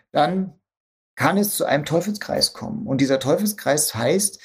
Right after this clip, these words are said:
dass unser, unsere immunologische Abwehrreaktion es nicht mehr schafft, der Entzündung massiv entgegenzuwirken. Das heißt, die Prozesse der Resolution, die, die versiegen eigentlich. Und dadurch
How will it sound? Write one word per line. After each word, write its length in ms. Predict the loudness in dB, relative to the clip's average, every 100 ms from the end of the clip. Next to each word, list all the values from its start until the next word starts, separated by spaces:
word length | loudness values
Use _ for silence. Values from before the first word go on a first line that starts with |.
| -16 -8 0
dass 280 | 2 2
unser, 640 | 0 0 2 2 2 -2 -14 _ _ _ _ _
unsere 240 | -2 0
immunologische 640 | 2 0 2 0 0 -2 -2
Abwehrreaktion 960 | -2 2 2 0 -4 -6 -6 -4 -2
es 100 | -2
nicht 240 | -2 -4 -2
mehr 80 |
schafft, 520 | 0 0 -2 -2 -8 -10 -14 -20 _
der 240 | -2 0
Entzündung 540 | 0 0 0 0 -2 -2
massiv 420 | -2 0 -2 -2
entgegenzuwirken. 1080 | 0 2 0 -2 -6 -6 -6 -4 -4 -4 -2
Das 140 | 0
heißt, 200 | 0 0
die 320 | 0 0 -2 -6 _ _ -6
Prozesse 520 | -2 2 2 0 -2
der 240 | -2 -2
Resolution, 1080 | 0 0 2 0 -2 -2 0 2 2 2 0 -4 _ _ _ -2
die, 440 | 0 2 0 -4 -6 -10 -12 -14 _ _ _
die 140 | -2 0
versiegen 600 | 2 0 2 0 0 -4
eigentlich. 500 | -6 -6 -8 -10 -4
Und 360 | -2 -2 0
dadurch 360 | 2 2 0 -8